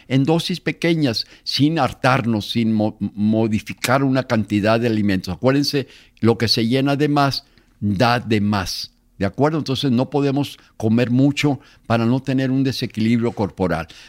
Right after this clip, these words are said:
Veganismo sí, siempre y cuando bien documentado, sin fanatismo. Me da tristeza a veces ver que hierven la hoja de Jamaica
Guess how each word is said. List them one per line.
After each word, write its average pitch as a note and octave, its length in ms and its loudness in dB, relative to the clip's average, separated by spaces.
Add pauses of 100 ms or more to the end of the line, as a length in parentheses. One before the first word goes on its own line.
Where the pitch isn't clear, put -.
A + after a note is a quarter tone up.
Veganismo D3 680 2
sí, G3+ 340 -4 (200)
siempre D3+ 340 0
y - 20 -6
cuando D3+ 380 0
bien C#3 380 2
documentado, C#3+ 760 0
sin D#3 340 -2
fanatismo. D3 760 0 (340)
Me B2+ 140 4
da D#3 180 4
tristeza F3 640 -2
a - 20 2
veces E3 320 -2
ver D#3+ 280 0
que A#2+ 240 -2 (420)
hierven F#3 640 2 (380)
la B2 160 4
hoja D#3+ 340 0
de D#3+ 80 -2
Jamaica C#3 640 -2